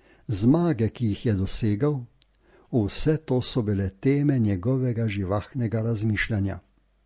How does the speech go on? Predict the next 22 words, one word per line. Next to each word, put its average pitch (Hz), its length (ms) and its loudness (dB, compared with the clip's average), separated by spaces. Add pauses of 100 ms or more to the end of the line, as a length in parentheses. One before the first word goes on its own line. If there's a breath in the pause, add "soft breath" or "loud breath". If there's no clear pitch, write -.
(800 soft breath)
Ko 131 140 2
pa - 180 0
je 110 140 2
zagledal 104 640 0
Božjo 143 420 0
ljubezen 104 680 2
v 101 140 -2
vseh 170 400 -2
dogodkih 113 580 -2
svojega 104 500 0
življenja, 107 600 0 (680 loud breath)
je 123 160 6
njegovo 117 460 4
srce 123 520 -2
utripalo 127 680 0
s - 60 -4
še - 280 -4
bolj 165 260 0
gorečim 135 600 2
občudovanjem 113 840 2
in 113 120 2
hvaležnostjo. 123 840 -2